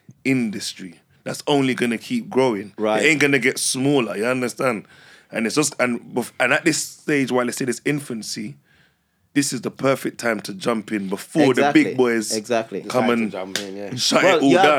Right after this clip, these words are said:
Speaker 1: down.
Speaker 2: you have a lot of big boys out there
Speaker 1: Already
Speaker 2: already.
Speaker 1: in it,
Speaker 2: You have
Speaker 1: yeah.
Speaker 2: companies like Canopy from Canada.
Speaker 1: Biggest.
Speaker 2: These guys are running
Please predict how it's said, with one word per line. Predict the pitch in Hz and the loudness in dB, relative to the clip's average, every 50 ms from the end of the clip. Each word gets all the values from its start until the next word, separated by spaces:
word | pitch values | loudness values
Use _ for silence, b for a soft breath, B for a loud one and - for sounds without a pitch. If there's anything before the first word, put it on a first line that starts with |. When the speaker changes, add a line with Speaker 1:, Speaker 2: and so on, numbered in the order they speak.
| 113 87 | 0 -2
Speaker 1:
down. | 82 - - - | -6 -14 -8 -2
Speaker 2:
you | 131 135 | 2 4
have | 156 185 202 | 4 4 4
a | 202 | 4
lot | 180 170 156 | 4 4 4
of | 131 123 | 4 2
big | 147 151 127 127 | 2 0 2 2
boys | 131 131 123 110 113 | 2 4 4 4 2
out | 113 101 92 | 2 4 4
there | 131 | 4
Speaker 1:
Already | - 175 196 - - 131 113 95 | 6 6 4 4 4 2 2 0
Speaker 2:
already. | |
Speaker 1:
in | 92 85 | 0 0
it, | 82 123 | 2 4
Speaker 2:
You | 156 | 4
have | 170 170 175 | 4 4 4
Speaker 1:
yeah. | 151 117 | 2 2
Speaker 2:
companies | 101 175 170 165 175 165 156 147 | 2 2 2 2 0 0 0 2
like | 156 147 143 143 | 2 2 2 2
Canopy | - - 165 160 143 113 - 107 80 - - _ _ _ _ _ | 0 0 0 0 0 0 0 -2 -2 -4 -8 _ _ _ _ _
from | _ _ - 120 120 | _ _ -4 -2 -2
Canada. | 117 - - 147 147 135 117 95 82 69 - - - - - | -2 0 0 2 2 2 0 0 -2 -6 -6 -12 -12 -4 2
Speaker 1:
Biggest. | 113 147 139 - 135 160 151 139 | 2 2 2 2 0 0 0 2
Speaker 2:
These | |
guys | 123 151 151 147 143 139 127 - - - | 2 4 4 4 4 2 0 -2 0 2
are | 123 123 127 | 4 4 4
running | 117 113 120 131 127 123 120 113 107 104 - | 2 2 2 2 2 2 2 0 0 -2 -6